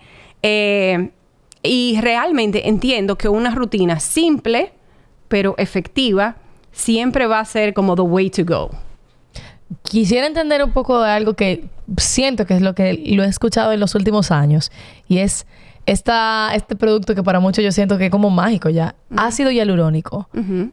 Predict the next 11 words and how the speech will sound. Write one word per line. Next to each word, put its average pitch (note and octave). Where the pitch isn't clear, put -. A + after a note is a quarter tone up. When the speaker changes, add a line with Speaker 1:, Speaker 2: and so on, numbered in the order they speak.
Speaker 2:
¿Qué C#4+
es E4+
el C4+
ácido B3
hialurónico? F#3
¿Qué A#3
tiene G3+
y A3+
por A3
qué A3+
es, G3